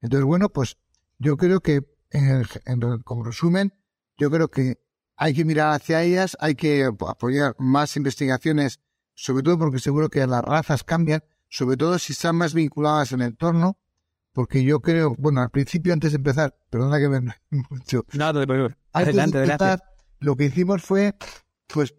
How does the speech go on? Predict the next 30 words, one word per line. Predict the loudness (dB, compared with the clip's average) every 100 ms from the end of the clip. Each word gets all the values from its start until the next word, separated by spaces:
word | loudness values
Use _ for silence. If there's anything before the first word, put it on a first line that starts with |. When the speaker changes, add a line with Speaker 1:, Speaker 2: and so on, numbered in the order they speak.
| _ -4
Speaker 1:
probar | 0 2 2 2
a | 2
darles | 2 2 0 -2 -8
lombrices | -4 -2 0 0 2 0 -2 -10 -16
vivas, | -2 0 0 -4 -10
¿no? | -10 -10 -12 _ _ _ _ _ _ _ _ _ _ _ _ -6
Bueno, | -2 -2 -6 _ _ _ _ _ _ _ _ _ _
porque | -2 0 2 0
ese | 0
es | 0 0
el | -2
comportamiento | 0 0 0 0 2 2 2 0
natural | 0 0 0 2
de | 2
los, | 2
de | 2 2
las | 2 2
aves, | 2 0 -4 -14 _ _ _ _ _ _ _ _ _ -12
contarlas | -8 0 2 2 2
vivas | 2 2 0 0
o | 0 0
comerse | -4 -6 -4 -2
los | -2 0
insectos | 0 -2 -2 -6
vivos. | -6 -8 -12 _ _ _ _ _ -2
Y | -2
fue, | 2 2 2 2
se | 0 -2
preparó | -2 -2 0 0 2 2 2
un, | 2 0 -4 -10